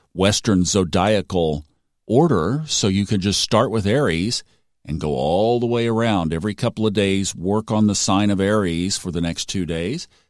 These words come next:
Then we'll work on Taurus, then we'll work on Gemini.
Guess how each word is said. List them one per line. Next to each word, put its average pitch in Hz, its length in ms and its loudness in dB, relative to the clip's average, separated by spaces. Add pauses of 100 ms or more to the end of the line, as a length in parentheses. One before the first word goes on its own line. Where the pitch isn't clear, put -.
(180)
Then 71 160 0
we'll 95 160 2
work 110 240 2
on 113 180 4
Taurus, 110 540 -2
then 76 160 -2
we'll 92 160 -2
work 104 240 -4
on 104 160 -2
Gemini. 85 540 -2